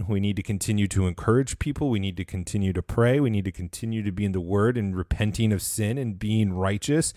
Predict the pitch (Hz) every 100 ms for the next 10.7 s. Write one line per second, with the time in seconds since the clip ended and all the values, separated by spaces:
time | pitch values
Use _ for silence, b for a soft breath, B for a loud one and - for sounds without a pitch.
0 | b b b - 98 - - 113 113 113
1 | 113 110 104 107 123 135 107 95 - 117
2 | 117 110 113 107 107 113 107 101 107 107
3 | 98 110 117 139 b b b 107 107 -
4 | 190 247 233 196 185 - - 170 165 -
5 | 135 107 90 131 147 - - 143 139 123
6 | 120 107 82 82 b b b 117 135 139
7 | 170 208 240 220 190 165 123 156 143 113
8 | 92 85 - - _ _ _ _ _ _
9 | _ _ _ _ - 139 127 123 120 101
10 | 101 120 165 170 - -